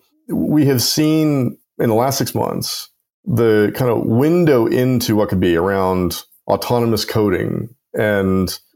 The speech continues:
computers that can generate award-winning imagery and things. There were a lot of people that thought, "Well, A I will take out rote, routine tasks. Knowledge workers are fine. Creatives absolutely have nothing to worry about." Well, that's actually now been proven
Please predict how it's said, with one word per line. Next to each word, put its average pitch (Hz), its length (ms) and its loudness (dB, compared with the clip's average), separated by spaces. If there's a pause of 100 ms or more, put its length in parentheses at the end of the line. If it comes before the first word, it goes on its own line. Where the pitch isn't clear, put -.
computers 131 760 0
that 110 180 -2
can 98 240 0
generate 110 840 0 (320)
award-winning 120 760 2
imagery 107 480 0 (420)
and 92 180 0
things. - 520 -6
There 131 120 2
were 131 60 4
a 127 40 4
lot 170 160 2
of 214 60 0
people 196 200 2
that 107 160 0
thought, 107 260 2
"Well, 113 320 2 (180)
A 160 160 4
I 151 180 4
will 135 140 0
take 123 300 0
out 113 240 0
rote, 110 360 2
routine 104 520 -2
tasks. 127 680 -2 (360)
Knowledge 135 400 2
workers 113 360 0
are 92 100 0
fine. 123 800 0 (220)
Creatives 127 560 4
absolutely 101 800 0 (120)
have 104 160 -2
nothing 95 220 -2
to 123 60 0
worry 185 140 2
about." - 160 0
Well, 123 100 2
that's 175 220 0
actually 135 300 0
now 127 220 0
been 110 160 0
proven 98 400 0